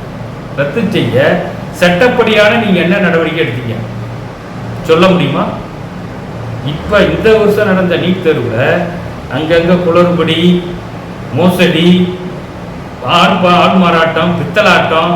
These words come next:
இதே பூரா நடந்திருக்கு. அது எல்லாத்துக்கும் தெரியும், உங்களுக்கும் தெரியும்.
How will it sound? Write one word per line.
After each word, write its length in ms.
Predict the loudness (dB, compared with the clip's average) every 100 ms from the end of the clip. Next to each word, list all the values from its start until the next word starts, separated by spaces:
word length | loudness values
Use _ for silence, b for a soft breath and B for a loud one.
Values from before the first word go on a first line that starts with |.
| -2 0
இதே 160 | 2 2
பூரா 220 | 4 2 4
நடந்திருக்கு. 480 | 2 0 0 -2 -4 -6 -8 -8 -4
அது 200 | -2 2
எல்லாத்துக்கும் 480 | 4 4 2 0 0
தெரியும், 280 | 2 2 0
உங்களுக்கும் 400 | 0 0 -2 -2
தெரியும். 300 | -2 -4